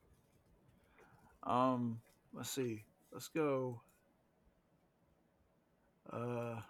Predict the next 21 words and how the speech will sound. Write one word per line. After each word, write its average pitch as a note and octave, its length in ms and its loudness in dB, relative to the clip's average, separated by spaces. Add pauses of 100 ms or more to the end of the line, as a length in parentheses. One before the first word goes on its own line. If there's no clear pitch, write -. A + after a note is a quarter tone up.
(1400)
I - 100 0
know F3+ 200 8
W D#3 460 12
S - 200 6
M C#3+ 440 2
in A2+ 160 0
Nashville C3 560 2
was G#2+ 240 -4
a, G#2+ 220 0 (1400)
was G#2+ 420 -4 (140)
kind B2 220 0
of A2+ 100 0
a, G#2 220 2 (260)
um, G#2 380 -8 (2000)
you - 120 0
know, G#2+ 260 -2 (480)
like G#2+ 220 2
a, G#2 260 4 (220)
an - 120 -6
early A2+ 320 4
one. A2 240 -2